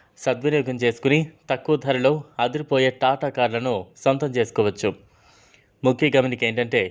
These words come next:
ఈ ఆఫర్స్ ధరలు ప్రాంతాలు, ముఖ్య గమనిక ఏంటంటే ఈ ఆఫర్స్ ధరలు ప్రాంతాలు, నగరాలను బట్టి మారుతాయి. అందుకే మరింత స్పష్టమైన వివరాల కోసం దగ్గరలోని టాటా మోటార్స్ షోరూంలో సిబ్బందిని సంప్రదించాలని సూచిస్తున్నాం.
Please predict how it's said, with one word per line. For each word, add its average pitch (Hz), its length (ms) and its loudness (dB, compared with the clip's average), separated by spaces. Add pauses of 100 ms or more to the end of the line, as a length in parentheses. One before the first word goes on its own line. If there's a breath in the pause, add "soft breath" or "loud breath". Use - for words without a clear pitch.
(180)
ఈ 113 60 0 (120)
ఆఫర్స్ 117 340 -4
ధరలు 113 240 0
ప్రాంతాలు, 113 680 -2 (840 soft breath)
ముఖ్య 147 360 0
గమనిక 151 280 0
ఏంటంటే 123 420 -2 (300)
ఈ 117 80 0 (140)
ఆఫర్స్ 151 300 -2 (240)
ధరలు 123 420 0 (520 soft breath)
ప్రాంతాలు, 143 540 0 (220)
నగరాలను 123 460 2
బట్టి 110 340 0 (280)
మారుతాయి. 110 460 2 (360 loud breath)
అందుకే 156 300 0
మరింత 135 400 0
స్పష్టమైన 139 560 0
వివరాల 120 320 0
కోసం 120 420 -4 (380 soft breath)
దగ్గరలోని 147 500 0
టాటా 139 340 0
మోటార్స్ 131 380 -4 (120)
షోరూంలో 113 360 2 (220)
సిబ్బందిని 123 480 0
సంప్రదించాలని 120 760 -2
సూచిస్తున్నాం. 143 640 -4